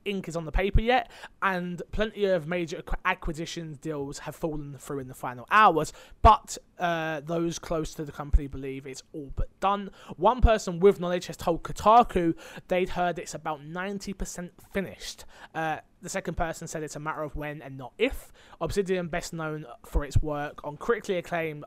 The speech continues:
uh, role-playing games like Knights of the Old Republic two and Fallout New Vegas, have been independent since twenty thirteen.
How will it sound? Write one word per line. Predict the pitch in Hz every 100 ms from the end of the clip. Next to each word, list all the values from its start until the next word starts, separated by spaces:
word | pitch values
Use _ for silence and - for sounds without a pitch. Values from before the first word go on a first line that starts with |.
| -
uh, | 151 139 131
role-playing | 147 160 156 160 147 143
games | 139 135 131
like | 131 120 120 - - -
Knights | 160 170
of | 165
the | 151
Old | 139
Republic | 131 - 233 233 233 - - -
two | - 220 220 220 - -
and | 196 185 185
Fallout | - - 156 151 151 160 147
New | 143 147 -
Vegas, | 135 123 113 117 -
have | - 156 156
been | 147
independent | 143 135 127 123 120
since | - 123
twenty | - 117 113 - 113 -
thirteen. | - 110 107 107 - - 185 156 104 90